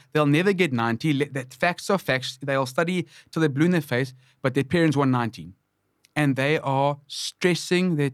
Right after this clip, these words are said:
tits off, sorry for my language, because they literally want to impress their parents. They want to make their parents happy. They feel g-,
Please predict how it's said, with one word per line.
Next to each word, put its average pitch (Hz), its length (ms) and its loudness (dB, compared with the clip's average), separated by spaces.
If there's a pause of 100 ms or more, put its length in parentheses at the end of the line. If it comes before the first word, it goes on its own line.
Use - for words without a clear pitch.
tits 160 240 -4
off, 143 180 0
sorry 135 260 0
for 131 100 -4
my 139 100 2
language, 139 540 0 (380)
because 151 400 0 (260)
they 160 160 4
literally 175 540 0
want 151 580 0
to 220 200 2
impress 139 400 0
their 131 120 -2
parents. 127 400 -2
They 151 100 2
want 147 280 0
to 214 80 -4
make 156 180 0
their 139 100 -4 (120)
parents 123 220 0
happy. 135 340 0
They 135 100 0
feel 185 260 0
g-, 131 220 -8